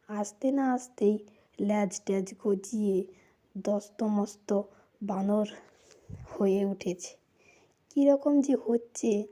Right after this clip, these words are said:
আমার বোধ হয় সব ভুতুড়ে কাণ্ড।" এই বলে সে কাজীকে লম্বা সেলাম করতে লাগলো। কাজীও চালাক লোক, ব্যাপার বুঝতে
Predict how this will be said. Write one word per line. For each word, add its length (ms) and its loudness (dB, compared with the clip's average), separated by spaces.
আমার 320 -2
বোধ 420 -4
হয় 220 -2
সব 300 -4
ভুতুড়ে 560 2
কাণ্ড।" 520 -4
এই 240 4
বলে 460 4
সে 240 -2
কাজীকে 800 -2
লম্বা 460 -2
সেলাম 440 -2
করতে 500 -10
লাগলো। 460 -8
কাজীও 500 -2
চালাক 600 -6
লোক, 400 -6
ব্যাপার 500 -4
বুঝতে 680 -6